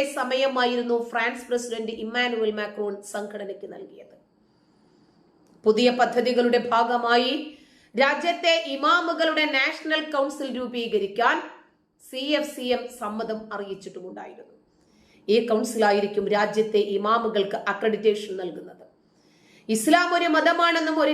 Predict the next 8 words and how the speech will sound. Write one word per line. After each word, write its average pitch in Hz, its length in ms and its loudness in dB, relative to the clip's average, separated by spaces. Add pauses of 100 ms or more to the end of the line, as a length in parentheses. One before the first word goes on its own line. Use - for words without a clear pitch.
രാഷ്ട്രീയ 311 420 0 (120)
മൂവ്മെന്റ് 302 400 2
അല്ലെന്നും 285 400 0
പത്രികയിൽ 240 560 -2
പറഞ്ഞു. 160 260 -12 (880)
പൊളിറ്റിക്കൽ 220 480 -2
ഇസ്ലാമിസത്തെ 240 680 0
തിരസ്കരിക്കാനും 240 800 2